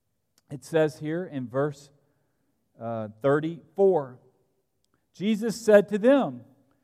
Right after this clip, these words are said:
"You can't make the wedding guests fast while the groom is with them,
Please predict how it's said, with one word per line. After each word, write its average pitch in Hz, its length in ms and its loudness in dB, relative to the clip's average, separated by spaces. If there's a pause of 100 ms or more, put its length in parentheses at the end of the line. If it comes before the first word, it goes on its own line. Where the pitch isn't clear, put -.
(260)
"You 262 180 4
can't 262 420 0
make 190 520 -4
the 170 120 2
wedding 175 460 2
guests 135 480 0
fast 123 560 -2 (260)
while 160 300 2
the 147 140 -4
groom 139 680 -4
is 139 300 -18
with 196 360 0
them, 110 240 -10